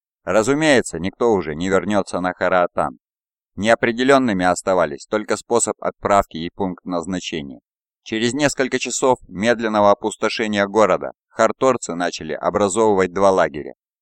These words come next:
Из тех, кто добровольно сражался вместе с ксеносами, и тех, кто сражался против них. Сотрудники мониторума едва справлялись с потоком, в котором для каждого требовалось определить виновность или невиновность.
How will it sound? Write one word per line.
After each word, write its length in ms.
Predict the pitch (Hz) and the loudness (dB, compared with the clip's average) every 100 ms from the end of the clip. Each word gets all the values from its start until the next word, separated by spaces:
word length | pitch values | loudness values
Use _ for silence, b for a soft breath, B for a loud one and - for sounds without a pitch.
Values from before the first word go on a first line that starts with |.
| _ | _
Из 240 | - 110 - | -8 -6 2
тех, 200 | 139 131 | 2 2
кто 180 | - 95 | -4 0
добровольно 560 | 101 104 107 107 101 | 4 4 4 4 2
сражался 600 | 92 101 98 110 104 90 | -2 -2 2 2 2 -2
вместе 440 | 82 104 101 - 98 | -4 -4 -6 -8 -14
с 80 | |
ксеносами, 720 | - - 110 98 - 78 64 _ _ _ | -12 -4 -2 -2 -8 -12 -16 _ _ _
и 120 | 101 110 | -10 0
тех, 200 | 135 - | 0 2
кто 180 | 110 | -6
сражался 500 | 95 101 101 101 92 | -4 -2 2 0 0
против 420 | 98 98 92 92 - | -4 -4 -4 -8 -10
них. 180 | 85 - _ _ _ _ _ | -12 -12 _ _ _ _ _
Сотрудники 600 | - 110 113 151 143 131 127 | -6 -6 -2 -2 0 -2 0
мониторума 720 | 127 127 - 135 110 78 65 - | 0 0 2 4 4 0 -8 -6
едва 340 | 95 104 113 | -4 4 4
справлялись 600 | - 104 104 104 98 98 | 4 0 2 2 2 -2
с 60 | - | -4
потоком, 500 | 98 - 82 67 62 _ | -4 -4 -6 -8 -16 _
в 80 | - | -4
котором 400 | 113 123 117 98 | 0 2 2 0
для 160 | 101 | -4
каждого 520 | - 120 104 85 65 - | 4 4 4 -2 -6 -8
требовалось 600 | 95 110 104 95 92 - | -4 0 4 4 2 -2
определить 520 | - 95 95 101 95 | -6 -6 -4 -6 -6
виновность 580 | 92 101 104 92 85 - | -4 0 0 0 -6 -10
или 220 | 87 90 | -10 -6
невиновность. 720 | 90 92 95 90 78 67 - | -4 -2 -2 -2 -4 -8 -18